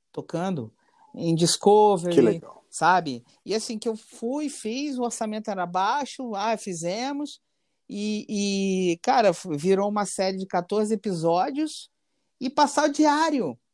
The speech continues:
Speaker 1: porque, assim,
Speaker 2: Perfeito.
Speaker 1: passar, eh, trinta epi-, trinta exibições por mês, cara. Não é que, passava, assim, de
Speaker 2: Excelente.
Speaker 1: segunda a
Speaker 2: Ex-
Speaker 1: sexta, mas reprisava, sabe? Tipo,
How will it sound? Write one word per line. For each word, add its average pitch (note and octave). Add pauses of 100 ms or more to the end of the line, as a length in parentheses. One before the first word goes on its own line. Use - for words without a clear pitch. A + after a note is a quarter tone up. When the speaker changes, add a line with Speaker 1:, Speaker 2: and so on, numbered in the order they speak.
(140)
Speaker 1:
porque, G#3
assim, A3 (920)
Speaker 2:
Perfeito. C#3+
Speaker 1:
passar, C#3
eh, F3 (100)
trinta C4+
epi-, A#3 (180)
trinta A3
exibições A3
por B3
mês, A#3+
cara. G2+ (1300)
Não D3
é F#3+
que, - (600)
passava, G3
assim, D#3
de F#3
Speaker 2:
Excelente. G#3+
Speaker 1:
segunda G3
a G3
Speaker 2:
Ex- C#3+
Speaker 1:
sexta, A3
mas G#3+
reprisava, F#3 (720)
sabe? F#3
Tipo, F3